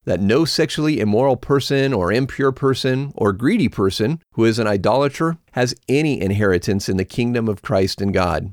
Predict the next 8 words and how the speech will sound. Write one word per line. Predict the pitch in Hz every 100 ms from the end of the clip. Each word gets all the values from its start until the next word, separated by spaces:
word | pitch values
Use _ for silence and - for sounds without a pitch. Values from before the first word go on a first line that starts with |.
| - _ _ _ _ _
Don't | 120 143
let | 185 190
anyone | 170 170 165 165
deceive | 156 - 160 160 113
you | 101
with | 98
empty | 123 127 131
words, | 123 143 101 85 -